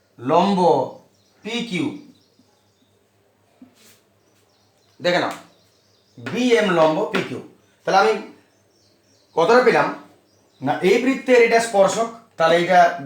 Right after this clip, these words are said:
যেহেতু ওই স্পর্শ বিন্দুগামী ব্যাসার্ধ তাই লম্ব হবে, আর এই বৃত্তেরও এটা স্পর্শক এবং এটা স্পর্শ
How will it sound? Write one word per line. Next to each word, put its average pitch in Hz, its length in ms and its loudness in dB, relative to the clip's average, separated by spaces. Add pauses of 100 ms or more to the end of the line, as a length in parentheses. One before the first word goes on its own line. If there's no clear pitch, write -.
(100)
যেহেতু 175 280 -4 (420)
ওই 151 120 -4
স্পর্শ 156 340 -4 (180)
বিন্দুগামী 220 420 0
ব্যাসার্ধ 175 360 0 (420)
তাই 151 200 2 (720)
লম্ব 170 280 2 (100)
হবে, 196 140 -2 (600)
আর 139 220 2 (480)
এই 214 240 0
বৃত্তেরও 262 420 2 (200)
এটা 202 140 0
স্পর্শক 190 480 0 (280)
এবং 165 220 -2
এটা 190 180 -2
স্পর্শ 175 280 -2